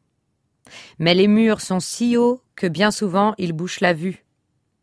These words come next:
Que de suggestions précieuses, cependant, sur la méthode et sur l'interprétation des faits.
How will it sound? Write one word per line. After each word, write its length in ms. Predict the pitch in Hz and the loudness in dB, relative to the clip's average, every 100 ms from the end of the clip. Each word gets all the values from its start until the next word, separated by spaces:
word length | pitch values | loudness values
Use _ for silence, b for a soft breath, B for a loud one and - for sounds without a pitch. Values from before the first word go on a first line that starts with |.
| _ _ _ B B B B - | _ _ _ B B B B 0
Que 160 | 285 | 2
de 140 | 240 202 | 4 2
suggestions 600 | - 175 170 185 - 190 | 0 -4 -4 -4 -4 -4
précieuses, 840 | - - 202 - 190 180 156 131 | -4 -4 -2 0 0 0 -2 -6
cependant, 640 | - - 160 165 156 165 175 | -10 -8 -4 -2 0 0 -2
sur 180 | - | -2
la 120 | 151 147 | -2 0
méthode 640 | 160 185 - 180 185 - | 0 -2 0 2 2 0
et 80 | 175 | -6
sur 180 | - 156 | -4 -2
l'interprétation 920 | 160 190 190 - - 180 175 - 160 | 0 0 -2 -6 -6 -4 -2 -2 -4
des 120 | 156 | -4
faits. 300 | 156 - 147 | -6 -6 -6